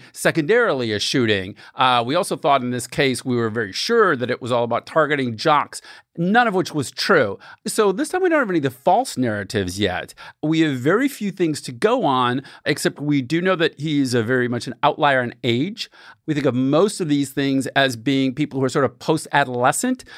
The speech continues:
you know, shortly after either high school or early twenties. That is one big cohort. There's actually two major age cohorts. One is that one. Uh, the bigger one is actually what I call forty-ish,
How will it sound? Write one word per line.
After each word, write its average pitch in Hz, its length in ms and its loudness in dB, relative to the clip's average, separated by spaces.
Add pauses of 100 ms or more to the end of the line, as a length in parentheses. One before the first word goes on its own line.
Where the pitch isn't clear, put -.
(220)
you 147 100 2
know, 135 120 0
shortly 180 640 0
after - 160 -2
either 127 180 0
high 175 200 2
school 175 500 0
or 147 160 0
early 131 260 0
twenties. 196 560 0 (360)
That 170 280 0
is 143 200 0
one 156 300 0
big 143 200 0
cohort. 151 460 0
There's 123 120 -4
actually 165 220 -2
two - 260 -4
major 143 520 2
age 135 260 -2
cohorts. 113 600 0 (220)
One 160 300 -2
is 135 220 -2
that 131 260 4
one. 120 340 -2 (280)
Uh, 131 160 4
the 127 140 -4
bigger 330 420 0
one 101 440 -2
is 139 120 -2
actually 160 240 0
what 135 100 2
I 131 60 2
call 131 220 -2
forty-ish, 156 1000 0